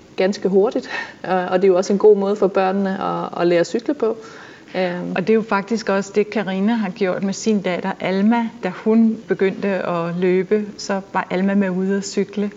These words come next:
Speaker 1: Ja.
Speaker 2: Øh, og det har jo også givet dem et helt specielt forhold.
Speaker 1: Lige præcis. Øh, og, og det er igen den der kvalitetstid, de ligesom får sammen, og så er det det, de får sammen.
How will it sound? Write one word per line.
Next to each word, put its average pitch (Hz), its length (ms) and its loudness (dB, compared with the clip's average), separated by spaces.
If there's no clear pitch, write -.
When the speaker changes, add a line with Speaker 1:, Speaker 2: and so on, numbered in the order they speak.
Speaker 1:
Ja. 185 220 6
Speaker 2:
Øh, 180 160 -8
og 175 100 -6
det 214 100 2
har 226 120 -2
jo 202 60 0
også 202 200 -4
givet 208 220 2
dem 185 160 -2
et 180 80 -6
helt 196 200 -4
specielt - 420 -8
forhold. 175 360 -4
Speaker 1:
Lige 214 200 2
præcis. 190 520 -2
Øh, 175 100 -2
og, 190 140 -2
og 190 120 2
det 196 100 6
er 208 80 2
igen 220 320 2
den 202 160 4
der 196 100 4
kvalitetstid, 196 760 2
de 196 180 4
ligesom 208 300 2
får 208 220 0
sammen, 202 340 -2
og 180 80 -2
så 220 80 -2
er 214 40 4
det 202 160 4
det, 247 300 0
de 196 80 4
får 190 260 2
sammen. 180 380 -2